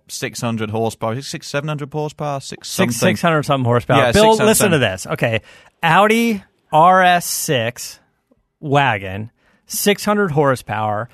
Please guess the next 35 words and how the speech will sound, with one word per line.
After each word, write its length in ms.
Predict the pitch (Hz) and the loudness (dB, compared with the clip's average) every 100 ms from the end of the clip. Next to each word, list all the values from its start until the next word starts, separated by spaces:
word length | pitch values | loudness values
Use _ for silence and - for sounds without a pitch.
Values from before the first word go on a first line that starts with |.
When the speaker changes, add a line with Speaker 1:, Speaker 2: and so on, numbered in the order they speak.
| _ - | _ -2
Speaker 2:
It 60 | |
has 200 | 135 139 | 0 0
all 300 | 127 165 175 | 2 4 4
the 120 | 214 190 | 4 0
performance 600 | 202 - 185 160 143 - | -2 0 0 2 0 0
bits 300 | 151 135 - | -2 -2 -4
you 80 | 127 | -4
can 140 | 131 | -4
possibly 480 | - 123 123 127 123 | 0 -2 -2 -4 -2
imagine 460 | 120 117 113 117 107 | 0 -2 -4 -6 -6
in 100 | 104 | -6
this 180 | 101 | -6
thing. 360 | - 113 110 107 | -4 0 0 -2
Speaker 1:
Five 220 | 147 151 | -2 0
ninety-one. 480 | 156 135 127 117 104 - _ | 0 -2 0 -2 -4 -8 _
Speaker 2:
Five 240 | - 135 | 0 2
nine, 160 | 123 117 | 2 0
there 140 | 131 120 | 0 0
you 60 | |
go. 120 | 90 | -4
All 140 | - 139 | -4 -2
right, 120 | 98 | -4
it's 100 | 95 | -4
basically, 360 | 165 139 143 139 | -2 -2 -2 -6
it's, 180 | - 170 | -6 -4
it's 280 | 175 - | -4 -4
one 220 | 185 185 147 | 0 0 0
Kanan 420 | - 147 135 127 | 0 0 2 2
air 140 | 123 | 0
filter 320 | 117 127 117 120 | 0 -2 0 0
away 200 | 113 113 | 2 0
from 180 | 110 104 | -4 -6
six 280 | - 117 | -6 -6
hundred, 340 | - 113 98 95 | -4 -4 -4 -2
right? 260 | 120 131 | 2 2